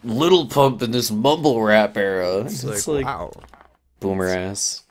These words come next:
Speaker 2: Yeah,
Speaker 1: What are you
Speaker 2: fucking,
Speaker 1: talking about?
Speaker 2: I'll have you know I listen to way edgier shit than that. <laughs>
Speaker 1: Yeah, I, I listen to Suicide Boys, Dad. Thank you very much.
Speaker 2: Yeah.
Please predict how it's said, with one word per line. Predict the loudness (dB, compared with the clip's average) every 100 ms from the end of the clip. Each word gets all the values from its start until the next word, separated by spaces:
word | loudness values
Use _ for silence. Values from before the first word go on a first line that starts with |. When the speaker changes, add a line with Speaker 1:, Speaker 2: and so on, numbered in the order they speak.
| _
Speaker 2:
Yeah, | -8 -6
Speaker 1:
What |
are | -6
you |
Speaker 2:
fucking, | -2 -2 -2
Speaker 1:
talking | -4 -4
about? | -4 -4 -8
Speaker 2:
I'll | -6 -4
have | -4 -6 -6
you | -6
know | -6 -4 -4
I | -4
listen | -4 -6 -6 -6
to | -8 -10 -20 _ _
way | -16 -10 -4 -2 -2
edgier | -4 -6 -8 -8 -6
shit | -6 -8 -12
than | -16 -12
that. | -12 -12 -14 -16
<laughs> | -14 -8
Speaker 1:
Yeah, | 0 2 2 0 -4 -10 -10 -10 -12 -8
I, | -4
I |
listen | -2 -2 -2
to | -4
Suicide | -2 -2 -2 -2 -2 -2
Boys, | -4 -4 -4
Dad. | -4 -4 -4
Thank | -4 -4
you | -4
very | -4 -4
much. | -6 -10 -6 -4
Speaker 2:
Yeah. | -6 -8